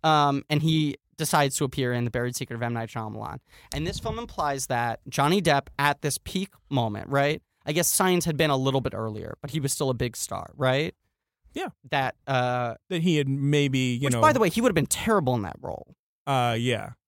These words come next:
Speaker 1: It's a
Speaker 2: Yeah.
Speaker 1: horrible casting idea for him to play the Mel Gibson role in Signs. But, uh,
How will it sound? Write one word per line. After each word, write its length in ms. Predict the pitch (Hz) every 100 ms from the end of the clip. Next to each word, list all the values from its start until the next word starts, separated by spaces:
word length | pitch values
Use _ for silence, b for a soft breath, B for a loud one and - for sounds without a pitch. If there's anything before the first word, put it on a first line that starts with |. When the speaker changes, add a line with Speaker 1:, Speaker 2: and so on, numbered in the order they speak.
| -
Speaker 1:
It's 140 | 160
a 40 | -
Speaker 2:
Yeah. 80 | -
Speaker 1:
horrible 280 | 254 208 147
casting 420 | - 131 123 98
idea 360 | 71 - 50 - _
for 120 | 147
him 120 | 135
to 80 | 120
play 280 | - 120 117
the 80 | 120
Mel 140 | 117
Gibson 320 | 117 107 113
role 180 | 110 107
in 60 | 113
Signs. 360 | - 117 - _ _ _ _ _ -
But, 220 | 170 -
uh, 280 | 151 139